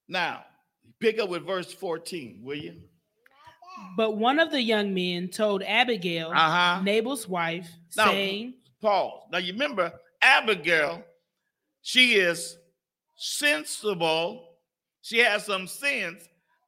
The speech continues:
Speaker 1: and she's beautiful. Look at somebody and say, "What a great combination."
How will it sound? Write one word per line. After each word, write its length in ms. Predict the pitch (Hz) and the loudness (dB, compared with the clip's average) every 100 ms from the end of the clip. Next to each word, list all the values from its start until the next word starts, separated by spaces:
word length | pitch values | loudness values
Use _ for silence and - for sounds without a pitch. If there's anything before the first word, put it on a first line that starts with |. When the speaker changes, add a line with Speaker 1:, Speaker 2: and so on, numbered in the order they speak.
| _ 202 | _ 0
Speaker 1:
and 220 | 208 185 | 0 0
she's 500 | 214 220 196 175 - _ _ 107 | -2 0 -2 -8 -20 _ _ -4
beautiful. 600 | 240 220 170 143 123 85 _ _ _ _ _ _ _ _ _ _ - | -2 0 -4 -6 -12 -14 _ _ _ _ _ _ _ _ _ _ -10
Look 180 | 190 | -6
at 100 | 190 | -6
somebody 280 | 190 175 170 | -8 -6 -6
and 100 | 170 | -6
say, 120 | 160 | -8
"What 180 | 180 202 | -4 -4
a 60 | 151 | -4
great 300 | 131 190 185 | -6 -8 -8
combination." 640 | 156 165 165 143 120 - | -14 -12 -10 -10 -10 -16